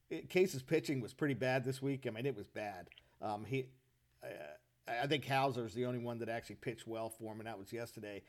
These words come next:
And he's not last in whip and E R A. Like, the Bulls,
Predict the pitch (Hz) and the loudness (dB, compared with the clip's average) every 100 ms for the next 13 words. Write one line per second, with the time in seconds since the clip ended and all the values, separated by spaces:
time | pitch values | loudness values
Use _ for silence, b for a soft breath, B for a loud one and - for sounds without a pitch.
0 | _ - 131 151 127 147 123 127 123 120 | _ -2 2 2 2 0 2 2 2 2
1 | 127 110 110 117 107 113 110 101 113 98 | -2 -2 -2 -2 -4 -4 -2 0 -2 -2
2 | - _ _ _ - 131 131 143 135 160 | -6 _ _ _ -12 -8 -2 -2 4 4
3 | 135 | 4